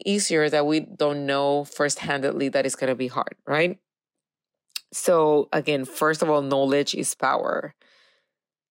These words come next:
So I'm gonna explain again the four main reasons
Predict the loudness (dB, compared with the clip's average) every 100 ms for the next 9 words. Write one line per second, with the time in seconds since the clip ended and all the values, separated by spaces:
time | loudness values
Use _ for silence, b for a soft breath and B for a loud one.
0 | _ -4 2 2 2 0 0 -2 -4 -2
1 | 0 0 0 0 -2 -6 -2 2 4 4
2 | 0 -4 -2 0 0 -2 -2 -4 -2 -2
3 | 0 0 -4 -8